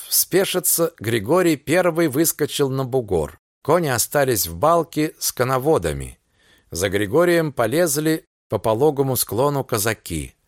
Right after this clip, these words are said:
Он оглянулся, увидел за собой более сотни спешенных, редко рассыпавшихся по снежному склону балки бойцов и почувствовал себя увереннее, сильнее.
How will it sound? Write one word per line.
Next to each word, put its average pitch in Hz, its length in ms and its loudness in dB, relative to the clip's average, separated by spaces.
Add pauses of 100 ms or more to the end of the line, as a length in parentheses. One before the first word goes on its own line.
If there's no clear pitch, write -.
(280)
Он 156 180 0
оглянулся, 143 880 0 (380)
увидел 156 400 2
за 135 160 -2
собой 143 380 0
более 139 340 2
сотни 139 640 -2
спешенных, 143 960 -4 (380)
редко 156 580 0
рассыпавшихся 131 1040 -2
по 113 160 -2
снежному 113 600 -2
склону 139 500 -2
балки 131 480 0
бойцов 98 760 0 (260)
и 95 100 -4
почувствовал 143 720 -2
себя 147 460 -2 (100)
увереннее, 147 880 -2
сильнее. 80 800 -4